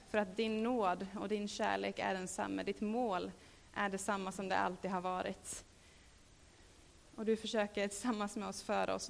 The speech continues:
dit. Tack för det, Herre. Tack för att hoppet alltid finns där. Eh, att hoppet är evigt.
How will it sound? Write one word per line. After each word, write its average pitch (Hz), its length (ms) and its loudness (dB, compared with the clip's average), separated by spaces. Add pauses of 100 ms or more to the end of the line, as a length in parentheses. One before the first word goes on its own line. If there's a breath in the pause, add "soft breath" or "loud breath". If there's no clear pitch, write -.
dit. - 460 -10 (1300 loud breath)
Tack 220 180 -2
för - 140 -6
det, 196 100 0
Herre. 202 180 2
Tack 220 200 0
för 226 100 2
att 214 60 0
hoppet 226 440 0
alltid 190 360 -2
finns 196 400 -6
där. - 260 -2 (840)
Eh, 196 80 -12 (1160)
att - 160 -12
hoppet 226 360 -2
är 180 80 -2 (140)
evigt. - 480 -6